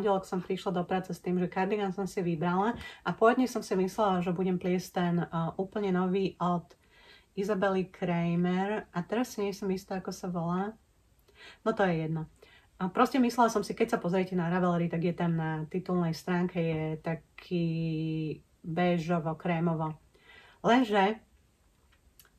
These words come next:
a, a aj som sa teda zahľadila na tú vlnu, aj som bola taká, že áno, to bude on.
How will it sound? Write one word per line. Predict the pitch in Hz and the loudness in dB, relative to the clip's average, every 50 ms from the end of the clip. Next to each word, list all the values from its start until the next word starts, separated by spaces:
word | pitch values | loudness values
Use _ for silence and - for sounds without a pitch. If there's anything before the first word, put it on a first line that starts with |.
| _ _ _ _ _ | _ _ _ _ _
a, | - 196 190 170 - | -4 -4 -4 -2 0
a | - 208 196 214 240 | 0 2 6 6 8
aj | 233 226 220 196 175 | 8 6 4 2 -2
som | - - - 190 185 180 180 170 - | -6 -2 0 2 4 4 2 0 -2
sa | - - - 202 196 | -6 -6 -6 -4 -2
teda | - 190 180 180 | 0 0 2 2
zahľadila | 175 180 175 175 175 170 170 175 170 165 | 2 2 2 2 2 2 0 0 0 0
na | 160 165 | -2 -4
tú | 165 - 190 | -2 -4 -2
vlnu, | 196 294 330 302 269 | 0 2 4 4 4
aj | 247 226 220 - | 4 2 2 0
som | - 220 | 0 0
bola | 202 208 202 | 2 2 2
taká, | - 196 - - 202 | 0 -2 0 0 0
že | 185 196 | 0 2
áno, | 180 185 190 196 185 - | 0 0 0 0 0 -2
to | - 175 | -2 -2
bude | 170 170 170 160 | 0 -2 -2 -2
on. | 151 165 170 185 220 247 | -2 0 0 0 0 -2